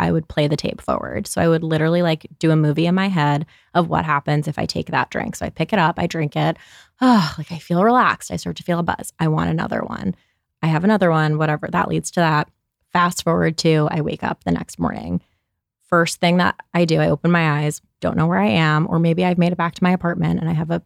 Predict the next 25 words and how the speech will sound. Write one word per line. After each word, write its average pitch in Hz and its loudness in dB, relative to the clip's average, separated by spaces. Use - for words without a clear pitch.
pounding 160 0
headache. 165 0
I 165 2
can't 170 -4
show 202 0
up 175 0
for 196 -2
my 208 4
life. 180 -2
I 180 -6
can't, 170 -4
I'm 175 2
throwing 185 2
up. 160 2
I 160 2
am 156 0
skipping 202 0
plans. 165 2
And 185 2
I, 175 0
like 165 -4
you, 202 4
I'm 156 4
hungover 165 0
for 165 0